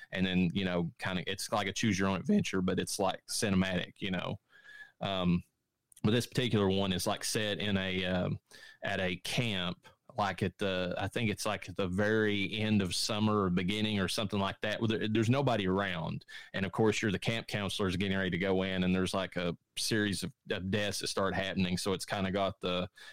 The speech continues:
the, you know, the Jason vibe to it. So that's kinda what the game is. And, uh, so far, the only thing my characters have, and it's got, like, famous, actually famous people in the game. I mean, it's got, like, Lance Henriksen, it's got, uh,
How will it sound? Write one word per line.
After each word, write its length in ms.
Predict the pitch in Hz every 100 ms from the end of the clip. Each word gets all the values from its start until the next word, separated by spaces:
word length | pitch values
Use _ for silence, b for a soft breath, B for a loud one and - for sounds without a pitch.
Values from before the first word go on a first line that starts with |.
| B -
the, 200 | 95 85 -
you 120 | 107
know, 200 | 95 90
the 100 | 90
Jason 560 | 87 101 101 95 95 90
vibe 300 | 92 90 85
to 220 | - 92
it. 180 | 90 - -
So 240 | - 92
that's 220 | 95 90
kinda 200 | - 98
what 160 | 90 82
the 60 |
game 340 | 87 92 90 87
is. 380 | 85 98 95 -
And, 220 | 95 92 B B B B B B
uh, 240 | 95 90 90
so 240 | - 117
far, 320 | 104 107 104
the 80 | 95
only 160 | 95 95
thing 140 | 104
my 140 | 95 92
characters 460 | - 101 92 95
have, 100 | 87 -
and 140 | 110
it's 140 | 110
got, 220 | - 147 123
like, 180 | 98 -
famous, 540 | 117 107 90 - -
actually 640 | - 78 110 - 110 98 92
famous 420 | - 107 98 -
people 440 | - 117 104 95
in 100 | 92
the 60 | 87
game. 440 | 92 98 85 82
I 100 | 87
mean, 180 | 92 92
it's 120 | 92
got, 140 | - 95
like, 220 | 85 -
Lance 320 | 95 101 -
Henriksen, 680 | 107 101 101 - - 101 98
it's 180 | 92 -
got, 380 | 98 98 92
uh, 280 | 95 87 85